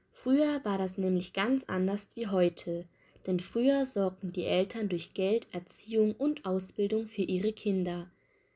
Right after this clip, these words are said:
Wenn die Eltern zu alt zum Arbeiten waren, wurden sie von den Kindern versorgt, denn damals unterstützten die Jüngeren die älteren Familienmitglieder. Heute ist das mit dem Generationenvertrag so,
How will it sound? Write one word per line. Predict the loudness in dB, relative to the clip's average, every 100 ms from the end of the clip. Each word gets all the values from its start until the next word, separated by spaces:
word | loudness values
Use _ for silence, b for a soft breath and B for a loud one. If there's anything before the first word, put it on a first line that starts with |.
| b
Wenn | -2 0
die | 0
Eltern | 2 0 0 -4
zu | -6 -8
alt | -4 -4
zum | -4 -8
Arbeiten | -6 -4 -6 -6 -4
waren, | -2 -2 -4 -6 b b b b
wurden | 0 2 2
sie | -2 -4
von | -4 -4
den | -4 -6
Kindern | -2 -2 -2 -4
versorgt, | -4 -6 -4 -4 -4 -10 -20 b b b -4
denn | -2 -2
damals | -2 -2 -2 -4 -6
unterstützten | -8 -8 -8 -8 -8 -10 -8 -6 -6
die | -4 0
Jüngeren | 0 0 -2 -2 -2
die | -4 -4
älteren | -2 -2 -4 -8 -6
Familienmitglieder. | -4 2 2 2 0 -2 -4 -12 -14 -10 -8 -10 -12 _ _ B B B -18 B -10 -2
Heute | 0 0 -2
ist | -2 -4
das | -2
mit | 0 0
dem | -2 -2
Generationenvertrag | 0 0 -2 -6 -6 -2 0 -2 -4 -8 -6 -6 -6
so, | -6 0 0 0